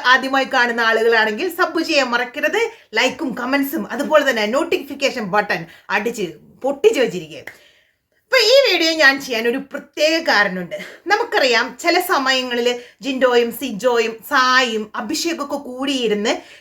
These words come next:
ഗ്രൂപ്പായിരുന്ന് പല ഗെയിമുകൾ, പല ടാസ്കുകളൊക്കെ പ്ലാൻ ചെയ്യാറുണ്ട്. അത് കഴിഞ്ഞ് അവര് അതുപോലെയൊക്കെ ഗെയിം കളിക്കാറുണ്ട്. പക്ഷെ ഇന്നലെ ഞാനൊരു പുതിയ ഗ്രൂപ്പ് കണ്ടായിരുന്നു, അതായത് ജിൻഡോക്കെതിരെ. ജിൻഡോ എന്ന് പറയുന്ന വ്യക്തി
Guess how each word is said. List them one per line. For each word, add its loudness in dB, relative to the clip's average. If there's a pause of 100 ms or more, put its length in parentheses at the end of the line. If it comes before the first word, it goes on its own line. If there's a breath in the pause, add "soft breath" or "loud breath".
(100)
ഗ്രൂപ്പായിരുന്ന് 2
പല 2
ഗെയിമുകൾ, 0
പല 2
ടാസ്കുകളൊക്കെ 0
പ്ലാൻ 0
ചെയ്യാറുണ്ട്. -4 (320 loud breath)
അത് -2
കഴിഞ്ഞ് 2 (120)
അവര് 4 (100)
അതുപോലെയൊക്കെ 2
ഗെയിം 0
കളിക്കാറുണ്ട്. 2 (320 soft breath)
പക്ഷെ 0
ഇന്നലെ 2
ഞാനൊരു 4
പുതിയ -4
ഗ്രൂപ്പ് -6
കണ്ടായിരുന്നു, -4 (220 soft breath)
അതായത് 4
ജിൻഡോക്കെതിരെ. -2 (360)
ജിൻഡോ 4
എന്ന് 2
പറയുന്ന 2
വ്യക്തി -6